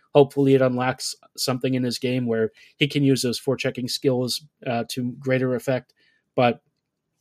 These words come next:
in general, just a lot of props for the first line. Thought they looked good. Now, aside from that, there were a few other performances. Well,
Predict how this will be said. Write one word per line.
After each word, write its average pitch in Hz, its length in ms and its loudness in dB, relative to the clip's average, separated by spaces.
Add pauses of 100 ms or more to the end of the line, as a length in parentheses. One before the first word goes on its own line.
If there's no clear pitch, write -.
(120)
in 147 100 4
general, 143 400 4
just 135 200 -2
a 131 40 -4
lot 127 160 0
of 131 60 -6
props 131 260 -2
for 123 80 -10
the 120 80 -8
first 131 320 -4
line. 127 320 0 (320)
Thought 123 440 0
they 127 140 0
looked 110 420 -2
good. 110 320 -6 (520)
Now, 151 180 4
aside 185 280 -2
from 202 120 -2
that, 190 140 -4
there 156 120 4
were 160 160 2
a 143 40 -2
few 156 220 -4
other 156 200 0
performances. 147 840 -2
Well, 123 240 0